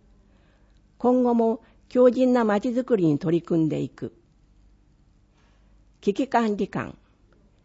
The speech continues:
自助、共助、公助が一体となった防災体制の確立を強固にするため、地域防災力の向上を目指し、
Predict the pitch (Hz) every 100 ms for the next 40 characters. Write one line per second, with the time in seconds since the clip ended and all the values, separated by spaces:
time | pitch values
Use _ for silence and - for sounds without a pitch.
0 | _ _ _ - 185 226 165 123 - _
1 | _ _ - 247 208 147 139 - _ _
2 | _ - 247 185 131 - _ _ - 190
3 | 175 - 240 220 220 214 208 - 117 -
4 | _ _ _ - 220 269 277 247 240 240
5 | 226 - 147 139 180 - 208 220 - 214
6 | 196 262 240 - 147 139 147 139 - 123
7 | 127 - _ _ _ _ _ _ _ -
8 | 262 262 254 226 240 240 247 220 160 151
9 | 139 123 190 214 190 208 175 165 165 170
10 | -